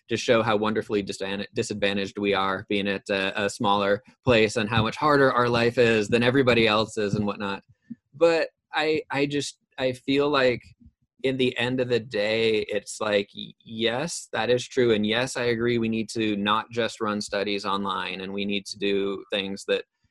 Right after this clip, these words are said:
are harder. But at the same time, I don't think that that should be weighed more heavily than figuring out what's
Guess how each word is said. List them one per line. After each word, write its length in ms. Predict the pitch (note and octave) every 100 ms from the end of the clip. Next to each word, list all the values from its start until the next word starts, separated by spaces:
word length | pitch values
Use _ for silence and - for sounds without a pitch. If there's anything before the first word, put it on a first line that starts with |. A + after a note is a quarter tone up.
| _ _
are 300 | G2+ G2+ G2
harder. 520 | - A2+ A2 G2 F#2 - - _ _
But 240 | A#2 G#2
at 140 | A#2 A2+
the 80 |
same 380 | A2+ - B2 B2
time, 600 | A2 C3 C3+ A#2+ A2+ G#2+ - _ _ -
I 120 | G#2+
don't 480 | G#2 A2 A#2 B2 -
think 360 | - A#2+ A2+ G#2+
that 240 | G#2+ -
that 340 | G2+ G2+ G2+ -
should 260 | - G#2
be 160 | G2+ G2+
weighed 400 | G2 G2 G2+ G2+
more 180 | G2+ G2
heavily 500 | G#2 F#2+ A2 A#2 B2+
than 240 | A2 G2+ -
figuring 380 | G#2 G#2 G2
out 160 | F#2 G2
what's 180 | F#2+